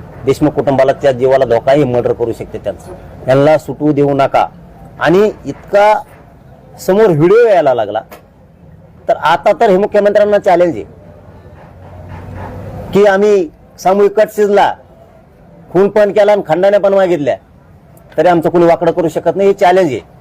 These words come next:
म्हणून मुख्यमंत्री फडणवीस साहेबांनी आता ह्या टोळ्याचा सुपडा साफ करणं गरजेचं आहे. मुळा जाळा सकट उखडून टाका यांना, ठेवू नका. हे का राज्य चालक नाही आहेत, एक माणूस म्हणजे का राज्य चालतोय काय?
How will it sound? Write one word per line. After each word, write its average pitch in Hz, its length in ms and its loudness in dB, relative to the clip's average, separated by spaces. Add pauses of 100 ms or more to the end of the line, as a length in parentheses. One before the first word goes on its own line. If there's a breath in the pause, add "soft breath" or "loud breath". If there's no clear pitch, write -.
(380)
म्हणून 196 240 2
मुख्यमंत्री 190 500 2 (140)
फडणवीस 170 280 0
साहेबांनी 180 540 0
आता 190 400 2
ह्या 190 360 2 (840)
टोळ्याचा 214 540 2
सुपडा 226 400 -2
साफ 240 240 -2
करणं 214 260 0
गरजेचं 165 300 0
आहे. 135 100 -2
मुळा 233 380 2
जाळा 185 340 0
सकट 226 320 -4
उखडून 180 260 -2
टाका 151 200 0
यांना, 117 260 -2 (640)
ठेवू 240 140 4
नका. 247 200 0 (260)
हे 196 60 -4
का 233 80 2
राज्य 240 220 0
चालक 277 280 0
नाही 262 240 2
आहेत, - 1120 -14
एक 226 200 2
माणूस 220 240 0
म्हणजे 208 180 -2
का 202 100 2
राज्य 185 240 0
चालतोय 202 300 0
काय? 190 180 2